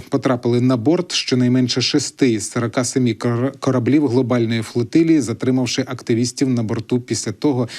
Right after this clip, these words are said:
як заглушили їхні сигнали.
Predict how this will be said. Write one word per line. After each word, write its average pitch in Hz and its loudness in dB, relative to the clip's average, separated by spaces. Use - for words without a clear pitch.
як 170 0
заглушили 127 2
їхні 117 0
сигнали. 107 -2